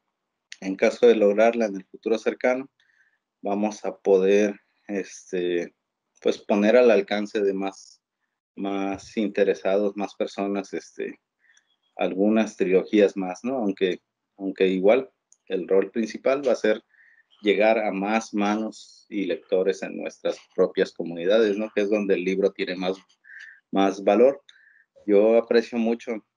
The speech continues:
toda la gente que la, ha hecho un, un esfuerzo extraordinario por conseguirlo, ¿no? Porque, pues, realmente son pocos y a veces han visitado la comunidad, se han acercado a las instituciones y, y algunos ya le han echado una leída, este,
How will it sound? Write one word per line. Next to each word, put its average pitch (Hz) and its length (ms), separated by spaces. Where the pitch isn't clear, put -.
toda 107 180
la 107 80
gente 104 340
que 101 100
la, 98 320
ha 104 140
hecho 101 220
un, 110 400
un 104 160
esfuerzo 101 500
extraordinario 98 760
por - 200
conseguirlo, 95 760
¿no? 104 220
Porque, - 340
pues, - 140
realmente 107 400
son 104 240
pocos 117 520
y 92 140
a 92 80
veces 98 480
han 101 160
visitado 101 380
la 98 100
comunidad, 110 720
se - 100
han 101 140
acercado 98 380
a 95 40
las 95 180
instituciones 120 760
y, 92 440
y 95 80
algunos 98 360
ya 98 120
le 98 80
han 98 80
echado 98 220
una 98 140
leída, 117 500
este, 90 560